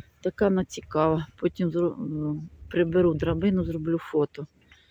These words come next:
Отак воно виглядає, бачите?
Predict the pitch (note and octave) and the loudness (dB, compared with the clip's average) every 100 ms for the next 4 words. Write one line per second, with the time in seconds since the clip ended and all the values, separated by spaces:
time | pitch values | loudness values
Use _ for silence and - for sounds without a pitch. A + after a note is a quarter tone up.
0 | _ _ _ _ _ _ _ - - F#3 | _ _ _ _ _ _ _ -12 -4 -2
1 | - E3+ F3 E3+ E3+ E3 E3+ D#3+ D3 D3 | -2 0 0 2 0 2 2 4 4 4
2 | D3 - _ - F#3 F3+ - - | 2 -2 _ -6 -4 -4 -6 -10